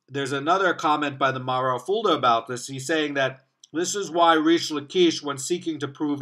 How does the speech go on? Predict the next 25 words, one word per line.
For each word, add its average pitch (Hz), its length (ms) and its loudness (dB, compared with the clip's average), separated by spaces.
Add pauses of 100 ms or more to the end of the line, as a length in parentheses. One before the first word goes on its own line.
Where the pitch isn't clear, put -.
out 156 400 4 (680)
that 131 400 0
the 131 80 -4
blessings 156 560 4
are 127 240 -4
not 151 360 4
essential 143 680 -4
to 131 120 -8
the 123 80 -6
Shema 135 280 -2
recitation, 131 920 -2 (480)
inferred 165 580 0
from 143 380 -2 (280)
this 190 300 -4
fact 147 380 2
that 131 120 -8
the 131 100 -8
Kohanim 143 600 -2
were 127 120 -4
allowed 139 380 6
to 143 80 -8
make 135 280 -4
an 135 80 -6
interruption 135 600 -2
between 135 540 -6